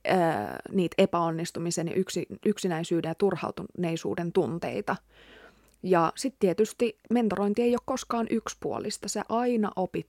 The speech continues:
siinä itsekin. Niin kuin briljanteilta,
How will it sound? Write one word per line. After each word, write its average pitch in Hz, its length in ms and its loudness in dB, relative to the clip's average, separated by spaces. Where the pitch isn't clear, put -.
siinä - 440 -4
itsekin. - 840 -6
Niin 185 200 -6
kuin 190 220 -4
briljanteilta, 208 1200 0